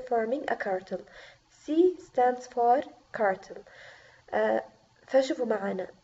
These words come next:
ال-، ال-، الكيس الأول اللي هو P one is where this is quantity one. The quantity produced، كمية الإنتاج هذه quantity one.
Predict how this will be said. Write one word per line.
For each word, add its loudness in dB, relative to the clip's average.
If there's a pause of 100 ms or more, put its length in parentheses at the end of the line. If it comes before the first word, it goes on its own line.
(600)
ال-، -2
ال-، -4
الكيس -2
الأول 0
اللي -8
هو 0
P -12
one -6 (480)
is 4
where 0
this -16
is -18 (120)
quantity 0
one. -6 (480)
The -6
quantity 0
produced، -8
كمية -4
الإنتاج -8
هذه -8 (140)
quantity -14
one. -8